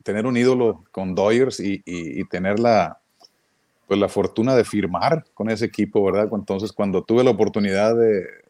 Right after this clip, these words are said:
de, de eso, pues, ah, rápido, rápido se me vino a la mente Fernando. Entonces, voy a estar en la misma organ-, organización de Fernando. Y, y así, así fue como se dio, gracias a Dios. Inclusive, el primer año que,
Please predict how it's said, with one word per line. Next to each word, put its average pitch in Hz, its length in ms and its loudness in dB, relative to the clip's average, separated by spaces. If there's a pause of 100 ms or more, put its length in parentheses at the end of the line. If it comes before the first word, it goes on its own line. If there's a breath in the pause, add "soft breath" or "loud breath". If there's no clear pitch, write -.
(760)
de, 82 840 -6 (220)
de 98 480 0
eso, 151 360 -2
pues, 104 240 -2
ah, 92 260 0
rápido, 107 580 -2
rápido 110 420 -4
se 110 60 -10
me 101 60 -8
vino 107 140 -6
a 117 40 -6
la 107 60 -6
mente 101 280 -6
Fernando. 92 460 -8
Entonces, 90 360 -8
voy 104 120 4
a 113 60 4
estar 123 280 2
en 117 100 0
la 95 80 -6
misma 110 260 -8
organ-, 104 220 -10 (380)
organización 104 680 -4
de 123 100 2
Fernando. 104 540 -4 (640)
Y, 98 380 -2 (380)
y 98 120 -2
así, 139 220 0 (160)
así 127 160 0
fue 135 140 2
como 143 180 -2
se 120 120 2
dio, 151 180 6
gracias 123 280 0
a 110 60 -4
Dios. 120 340 -6
Inclusive, 113 640 -4
el 101 100 -4
primer 104 260 -6
año 117 280 -6
que, 87 360 -6